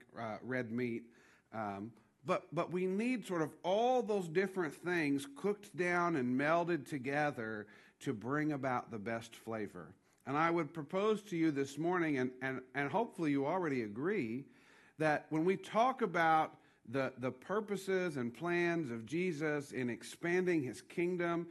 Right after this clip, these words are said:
in bringing the reality of the kingdom of heaven to the earth, we can't accomplish that on our own.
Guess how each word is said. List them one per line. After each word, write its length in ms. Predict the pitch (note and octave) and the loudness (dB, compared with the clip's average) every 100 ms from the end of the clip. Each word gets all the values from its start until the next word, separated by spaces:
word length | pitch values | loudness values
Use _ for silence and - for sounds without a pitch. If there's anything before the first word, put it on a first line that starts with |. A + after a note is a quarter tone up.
| - - | -12 -6
in 180 | C3 A2+ | -4 -2
bringing 440 | D3+ F#3 F#3 F3+ | 2 4 4 4
the 80 | C#3+ | 2
reality 600 | C#3+ D3 D#3 F3+ F3+ D#3 | 2 4 6 4 2 0
of 120 | A2+ | 0
the 60 | A2 | -8
kingdom 480 | - F3 F3 D3+ | -2 0 2 2
of 120 | B2+ - | 0 -4
heaven 520 | D#3 D#3+ C#3+ D#3 D#3 - _ - | -2 -2 -2 -2 -2 -6 _ -2
to 180 | E3+ D3 | 0 2
the 180 | C3 | -2
earth, 580 | - E3+ D#3 A#2 C3 - - _ _ _ _ - | -2 0 0 0 -4 -12 -20 _ _ _ _ -12
we 180 | G2+ F3 | -4 -2
can't 300 | F3+ F#3+ F3 | -2 -2 -2
accomplish 520 | C#3 D#3+ D#3 C#3 B2 | -6 -8 -8 -10 -10
that 280 | - G#2+ F2+ _ G#2+ | -8 -8 -8 _ -14
on 120 | G#2+ | -10
our 160 | G2+ F2+ | -10 -10
own. 140 | G2 | -14